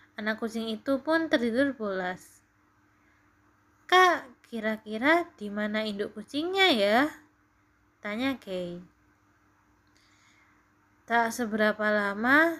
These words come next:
terdengar suara aneh dari balik semak-semak. "Kresek, kresek."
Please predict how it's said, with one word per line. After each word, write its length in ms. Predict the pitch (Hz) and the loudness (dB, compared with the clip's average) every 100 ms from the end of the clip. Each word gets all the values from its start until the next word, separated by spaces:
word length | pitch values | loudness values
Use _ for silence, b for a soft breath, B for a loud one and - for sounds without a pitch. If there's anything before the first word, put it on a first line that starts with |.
| - | -10
terdengar 400 | - 226 220 240 262 | -14 -8 -4 -4 -2
suara 320 | 262 240 226 | 0 0 0
aneh 240 | 226 254 285 | 0 0 0
dari 240 | 226 220 | 0 0
balik 400 | 196 - 202 233 - | -2 -4 -2 -2 -4
semak-semak. 560 | 214 202 - 196 185 180 _ b b b b b b - | -12 -14 -14 -18 -18 -18 _ b b b b b b -12
"Kresek, 400 | - - - - _ - | -4 -2 -4 -8 _ -16
kresek." 400 | - - - - | -8 -4 -2 -4